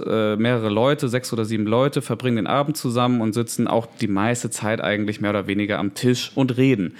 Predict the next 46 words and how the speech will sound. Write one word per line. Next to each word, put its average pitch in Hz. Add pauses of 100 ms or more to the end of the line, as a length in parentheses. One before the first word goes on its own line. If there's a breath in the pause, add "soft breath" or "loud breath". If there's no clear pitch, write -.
(200 loud breath)
Also 110
es 110
ist 127
genau 110
das. - (320 loud breath)
So, 101
und 101
das 110
heißt, 127
wir 123
sind 117
da 113
jetzt 123
gerade 127
eben 117
auch 117
in -
der 78
Auflösung, 143
also 104
unser 104
Regisseur 104
und 113
der 104
Kameramann 120
sitzen 113
in 107
der 95
Auflösung. 123 (360 loud breath)
Das -
heißt, 110
die 117
überlegen 110
sich, 107
welche 95
Einstellungen 131
sie 117
drehen, 117 (560 loud breath)
ähm, 110
auf -
welche 110
Person 147
sie 131
die 127
Kamera 127
richten, 117